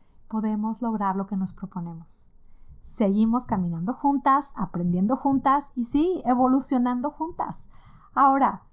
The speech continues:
si lograr tu peso ideal definitivamente es algo que quieres lograr en este dos mil veintidós, te lo digo totalmente convencida.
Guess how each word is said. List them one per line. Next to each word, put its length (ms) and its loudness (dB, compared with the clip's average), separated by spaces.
si 200 4
lograr 340 4
tu 120 -2
peso 280 2
ideal 380 0
definitivamente 1160 0
es 180 -2
algo 260 2
que 140 -6
quieres 280 -6
lograr 340 2
en 120 0
este 500 0
dos 240 2
mil 160 2
veintidós, 560 2
te 100 4
lo 120 4
digo 500 4
totalmente 580 2
convencida. 640 -4